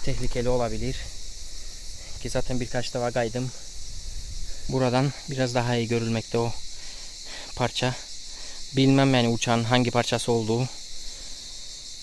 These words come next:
Ancak dediğim gibi oraya inemem. Çok kaygan ve riskli.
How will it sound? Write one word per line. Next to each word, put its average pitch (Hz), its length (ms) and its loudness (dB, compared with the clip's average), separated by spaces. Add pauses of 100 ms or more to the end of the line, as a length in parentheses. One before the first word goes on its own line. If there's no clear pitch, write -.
(1600)
Ancak 131 360 2
dediğim 131 260 2
gibi 120 260 0 (1080)
oraya 127 420 0 (180)
inemem. 123 360 2 (1800)
Çok 135 180 -4
kaygan 131 340 2
ve 127 60 0
riskli. 120 360 -2